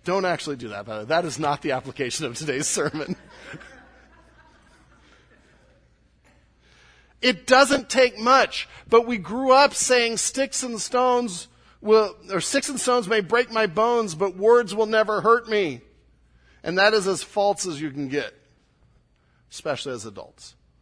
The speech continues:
And James is calling us on that lie.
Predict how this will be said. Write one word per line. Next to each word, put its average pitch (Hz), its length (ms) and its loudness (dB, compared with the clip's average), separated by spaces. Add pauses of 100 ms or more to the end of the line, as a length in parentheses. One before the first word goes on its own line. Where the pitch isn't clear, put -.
(1600)
And - 120 -12
James 143 340 -4
is 139 160 -8
calling 139 500 -8
us 113 200 -12
on 113 120 -10
that 107 200 -12
lie. 98 320 -8